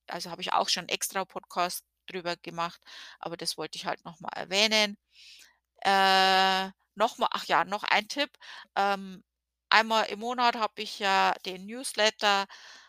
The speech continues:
mit den Alltagtipps, also unter anderem für die Leute, die in den U S A wohnen, aber auch die neuesten Posts, die neuesten Podcasts,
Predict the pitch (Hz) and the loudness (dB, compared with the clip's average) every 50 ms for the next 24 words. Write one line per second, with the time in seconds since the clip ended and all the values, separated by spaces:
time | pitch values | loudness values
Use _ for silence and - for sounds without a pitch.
0 | _ _ - 190 196 190 - _ _ - 202 190 185 180 175 180 - - 120 185 | _ _ -10 -8 -8 -8 -8 _ _ -8 -6 -4 -4 -4 -4 -4 -2 2 2 2
1 | 240 - - 220 202 190 196 - _ _ _ _ _ _ _ _ - 262 220 214 | 2 0 -4 -2 0 0 0 0 _ _ _ _ _ _ _ _ -6 -6 -6 -4
2 | - - - - - - - - 180 180 175 180 170 165 156 - - _ _ _ | -4 -6 -6 -6 -6 -8 -8 -8 -8 -8 -8 -10 -12 -14 -14 -16 -20 _ _ _
3 | _ _ _ _ 190 196 190 - 156 - - 170 190 185 175 175 170 170 - _ | _ _ _ _ -18 -16 -12 -10 -10 -8 -8 -8 -6 -4 -4 -4 -4 -6 -12 _
4 | _ _ - - - _ _ _ _ _ _ _ _ _ _ _ _ _ _ _ | _ _ -20 -20 -20 _ _ _ _ _ _ _ _ _ _ _ _ _ _ _
5 | _ _ _ _ _ _ _ _ _ _ - - - - 220 214 208 196 190 - | _ _ _ _ _ _ _ _ _ _ -20 -20 -18 -12 -8 -6 -6 -6 -6 -6
6 | 202 185 175 180 175 180 - - 190 - 190 175 170 180 180 180 170 175 - 170 | -10 -8 -4 -2 -2 -2 -4 -8 -16 -14 -14 -14 -12 -10 -10 -10 -10 -8 -8 -8
7 | 170 - - - - 160 165 156 160 160 165 160 165 165 160 - - - 185 180 | -8 -8 -6 -2 -2 -2 -2 -2 -6 -10 -10 -10 -10 -10 -8 -4 -2 -2 0 0
8 | 190 - - - 202 - - - 180 175 180 180 185 - - - 160 160 - - | -2 0 0 0 0 -2 -6 -12 -12 -8 -6 -6 -6 -6 -8 -12 -16 -12 -8 -6
9 | 214 214 220 - - - 185 170 165 165 165 170 - - - - 165 - - - | -6 -4 -6 -8 -12 -14 -16 -12 -8 -8 -6 -6 -6 -8 -12 -14 -20 -10 -6 -4
10 | 202 - _ - - 190 180 180 175 180 190 - - - - - - | -4 -4 _ -6 -2 2 4 4 4 4 2 0 -4 -8 -8 -10 -12